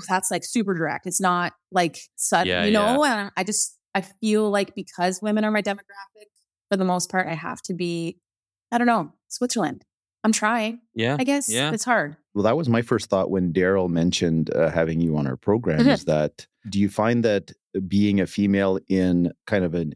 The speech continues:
Speaker 3: in a male environment, I would say,
Speaker 1: Mm-hmm.
Speaker 3: or, um, or a male targeted audience, if it helped you,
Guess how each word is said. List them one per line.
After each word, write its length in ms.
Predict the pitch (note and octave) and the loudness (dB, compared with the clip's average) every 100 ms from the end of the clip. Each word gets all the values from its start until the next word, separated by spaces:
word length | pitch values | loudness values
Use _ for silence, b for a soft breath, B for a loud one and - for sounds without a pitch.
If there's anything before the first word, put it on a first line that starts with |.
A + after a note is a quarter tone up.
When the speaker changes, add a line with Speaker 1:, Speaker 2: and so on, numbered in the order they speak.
| - | -6
Speaker 3:
in 120 | E2+ | -4
a 40 | |
male 320 | D#2+ E2+ G2 G#2 | -2 0 2 2
environment, 440 | G2 G2+ A#2 A#2 | 0 0 0 0
I 20 | G#2+ | 0
would 140 | G#2 | 0
say, 140 | A2 | 4
Speaker 1:
Mm-hmm. 200 | B2+ A2 | 4 4
Speaker 3:
or, 360 | F2+ F#2 F#2 - D#2+ | 2 2 0 -2 -2
um, 840 | F2 F2 E2+ E2+ E2 E2+ E2 D#2+ _ - - _ F2+ | 0 0 0 -2 -2 -2 -2 -6 _ -12 -12 _ 0
or 180 | F2+ | 2
a 60 | E2+ | 2
male 240 | F2+ F#2+ | 2 0
targeted 440 | F#2+ F#2+ F2+ E2+ D#2 | 0 -2 0 -2 -2
audience, 600 | D#2+ F2+ G2+ G#2+ G#2+ - | -2 -2 -2 -2 -4 -4
if 140 | E2 | -4
it 120 | - - | -4 -6
helped 380 | - E2+ G2 - | -4 -2 -2 0
you, 360 | B2+ C3 C3+ | 2 2 -2